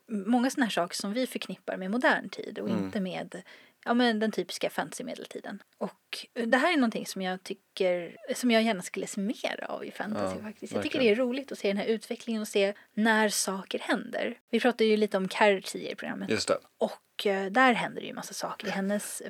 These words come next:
Speaker 1: värld. Plus då att det finns, eh, eh, lite olika kulturer dessutom. Där utvecklingen har varit lite olika.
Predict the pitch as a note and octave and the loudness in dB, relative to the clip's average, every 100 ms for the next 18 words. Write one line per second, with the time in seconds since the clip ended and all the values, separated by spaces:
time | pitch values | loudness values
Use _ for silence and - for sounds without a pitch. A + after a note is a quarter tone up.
0 | - E3+ F#3+ G#3+ - - G3 - G3 F#3 | -4 -2 -2 -6 -2 2 2 2 0 0
1 | G3+ - F#3+ F#3 - - F#3 F3+ F#3 - | -4 -4 -4 -4 -6 -2 0 0 -2 -8
2 | _ - F#3+ E3+ G3+ G#3+ C4 A3+ A#3 A3 | _ -10 -8 -6 -6 0 2 2 -2 -2
3 | A3+ - E4 E3+ E2+ - - - - - | -4 2 2 2 -2 -4 -4 -4 -2 -4
4 | A3 - G#3 F#3+ F#3+ F#3+ - - _ _ | -4 -8 0 2 2 2 -4 -12 _ _
5 | _ - A3 G3 G3+ - G#3 G#3 F#3 - | _ -8 -6 -4 -6 -2 0 2 0 0
6 | A3 - A3+ B3 D#4+ - - | -2 0 -2 -2 -4 -2 -4